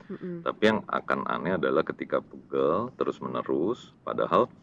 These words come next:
Speaker 2: sudah dijaga aktivitasnya, ya.
Speaker 1: Mm-mm.
Speaker 2: Terus dia berlanjut menjadi nyeri.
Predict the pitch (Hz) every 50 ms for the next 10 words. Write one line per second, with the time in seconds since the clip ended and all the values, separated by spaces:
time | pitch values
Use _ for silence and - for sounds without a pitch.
0 | - - - _ _ _ _ - - 69 65 64 65 65 64 65 62 60 64 62
1 | 60 - - - - - - - 55 - - - 82 90 98 98 101 104 107 101
2 | - - 71 80 104 107 - - - 185 190 - 185 170 165 160 156 151 147 156
3 | - 120 - - 82 87 87 98 120 131 135 139 139 139 135 113 82 71 73 71
4 | 73 85 104 - - 73 69 65 69 73 82 80 80 80 - 69 62 60